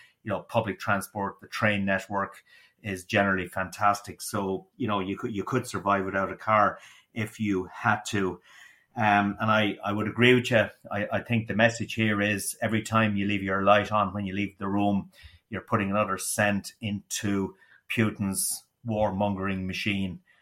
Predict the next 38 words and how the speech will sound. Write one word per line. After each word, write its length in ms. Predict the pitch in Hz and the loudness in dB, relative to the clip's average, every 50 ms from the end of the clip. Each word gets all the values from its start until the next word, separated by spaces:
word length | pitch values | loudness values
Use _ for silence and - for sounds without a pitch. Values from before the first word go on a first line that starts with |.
| _ _ _ _ | _ _ _ _
And 140 | - 101 98 | -6 -4 -4
I 100 | 95 95 | -4 -4
think 220 | - 107 101 95 | -2 -4 -4 -4
we 80 | 95 95 | -4 -6
should 180 | - 110 95 101 | -4 -4 -2 2
all 420 | 101 107 107 107 104 95 - _ - | 2 4 4 4 2 0 -6 _ -16
stand 400 | - - - 107 101 98 98 104 | -10 -2 2 2 2 2 4 2
up 220 | 101 101 - - - | 0 0 -2 -8 -8
and, 280 | - 101 101 95 87 87 | -6 -4 -4 -4 -2 -2
uh, 280 | 107 104 101 98 95 - - _ _ _ | 0 0 2 0 0 -2 -6 _ _ _
be 80 | - 110 | -8 -8
counted 440 | - - 113 117 117 113 117 113 107 | -4 2 2 4 4 4 2 -2 -2
on 120 | 107 101 | -2 0
that 200 | 98 104 101 98 | 2 2 2 2
one 120 | 107 101 98 | 0 -4 -4
and 100 | 95 92 | -4 -4
do 140 | 104 104 | -6 -6
something 340 | 98 - 117 107 95 98 98 | -4 -4 -4 -4 -4 -2 0
about 340 | 95 95 110 110 110 104 - | 4 4 6 6 4 4 2
it. 100 | 107 - - - - - - - - - - - | 0 -2 -2 -10 -16 -18 -18 -20 -20 -20 -16 -6
So 500 | - - 127 123 120 113 113 - - - | 2 4 6 6 6 6 4 2 -2 -4
changes 440 | - - 143 135 139 131 123 117 110 | 2 6 6 6 6 6 2 0 0
in 120 | 113 113 101 | 0 0 0
behaviour, 600 | 110 101 107 110 107 98 104 98 98 95 95 - - - | 0 -2 0 0 0 0 0 0 0 0 -2 -6 -10 -6
um, 220 | 104 98 98 95 - | -4 -4 -4 -4 -4
a 60 | 98 | -2
very 220 | 98 107 107 110 | 2 2 2 2
good 120 | 98 101 98 | 2 2 2
idea. 380 | 98 95 92 107 104 101 98 - | 2 0 0 0 0 0 2 4
And, 140 | 120 127 143 - | 4 4 6 6
and 140 | 143 139 139 | 6 6 8
regardless, 560 | 139 120 117 127 127 135 135 131 117 113 - | 6 8 12 12 12 12 12 12 8 2 -2
of 120 | 110 - - | -4 -6 -4
course, 380 | - 117 117 110 101 - - - - | 0 2 2 2 2 0 -4 -2 2
of 220 | 110 107 110 107 - - - | 4 4 4 4 2 -2 -2
the 320 | 107 107 104 98 90 - - - - - _ _ _ - | 0 2 2 2 0 -4 -10 -20 -20 -20 _ _ _ -4
Ukraine 640 | 113 110 101 - - - 113 110 107 104 104 98 95 - | -2 -2 -2 -2 0 2 2 4 4 2 0 -2 -4 -4
horrors, 680 | - - 110 107 101 98 95 92 90 87 - - - | -2 2 4 4 6 4 4 2 0 -4 -6 -8 -10